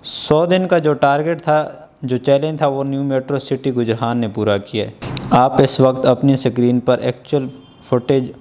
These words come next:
और जो video देख रहे हैं, जिसके अंदर main जीटी road से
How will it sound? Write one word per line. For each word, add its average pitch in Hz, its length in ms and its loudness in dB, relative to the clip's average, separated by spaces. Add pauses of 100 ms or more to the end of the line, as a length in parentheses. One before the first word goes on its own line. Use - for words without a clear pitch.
और 127 120 0
जो 120 160 2
video 127 380 2 (340)
देख 123 340 2
रहे 117 160 2
हैं, 110 320 -8
जिसके 135 420 2
अंदर 127 260 2
main 127 360 0
जीटी 123 260 0
road 113 280 0
से 123 260 -2